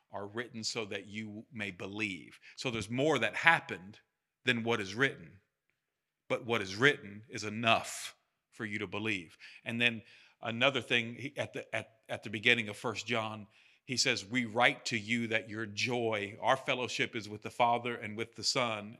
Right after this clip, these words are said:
and we, we, you know, "write this to you that your joy may be full." So you, you see this. And then I think about Luke, about, you know, he's writing to O Theophilus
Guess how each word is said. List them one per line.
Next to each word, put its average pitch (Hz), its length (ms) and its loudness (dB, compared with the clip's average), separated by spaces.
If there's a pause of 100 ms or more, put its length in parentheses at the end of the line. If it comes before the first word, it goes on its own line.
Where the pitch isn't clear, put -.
and 107 160 -6
we, 113 160 -6 (240)
we, 110 300 -6 (760)
you 117 80 -6
know, 104 120 -4
"write 113 280 8
this 107 200 0
to 120 120 -2
you 107 200 -2
that 104 260 -4
your 120 260 -2
joy 107 420 -2
may 104 180 -4
be 95 140 -6
full." 92 440 -4 (240)
So - 120 -6
you, 107 200 -6 (220)
you 113 140 -4
see 131 240 2
this. 113 300 0
And 110 60 -6
then 123 120 0
I 123 40 -2
think 127 140 0
about 113 220 0
Luke, 127 320 2 (420)
about, 110 480 2
you 113 80 -2
know, 110 80 -2
he's 110 180 -2
writing 113 380 6 (200)
to 117 220 -6
O 120 200 2
Theophilus 107 880 -2